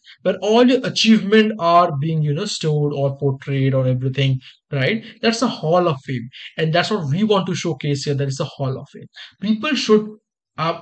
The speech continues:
you know, see your course or whatever you're offering, your services, your products,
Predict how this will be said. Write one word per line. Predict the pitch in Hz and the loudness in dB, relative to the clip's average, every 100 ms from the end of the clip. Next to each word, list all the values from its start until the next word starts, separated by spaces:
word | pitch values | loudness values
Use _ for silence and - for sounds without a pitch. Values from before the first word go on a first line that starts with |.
| - | -8
you | 175 | -6
know, | 170 196 | -4 -4
see | - - 226 254 | -8 -4 2 2
your | 180 170 160 - | 2 0 -2 -2
course | 220 233 175 175 202 - - | 4 6 6 0 -6 -10 -8
or | 143 160 | -4 0
whatever | 147 170 226 | 0 0 0
you're | 196 - | 0 -2
offering, | 156 156 185 160 | -6 -6 -4 -2
your | 147 135 | -2 -2
services, | - 180 170 - 139 | 0 0 -2 -4 -2
your | 135 | -2
products, | 139 165 190 135 131 180 | 0 2 2 2 -4 -8